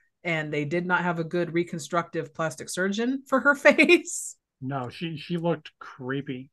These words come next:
Speaker 2: Um, because I remember that in the trailer, and that was one of the things that sold it for me was I was like, "Ooh, what i-, what is this? Like, why is her face all jacked up like that? What the hell's going on?"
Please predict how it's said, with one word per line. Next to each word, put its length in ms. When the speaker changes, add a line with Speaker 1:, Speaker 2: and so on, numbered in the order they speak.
Speaker 2:
Um, 540
because 160
I 60
remember 260
that 320
in 140
the 60
trailer, 680
and 160
that 120
was 160
one 140
of 60
the 80
things 220
that 80
sold 320
it 80
for 140
me 120
was 160
I 20
was 120
like, 180
"Ooh, 340
what 180
i-, 140
what 180
is 200
this? 320
Like, 140
why 280
is 80
her 140
face 340
all 380
jacked 340
up 160
like 240
that? 180
What 160
the 80
hell's 280
going 280
on?" 320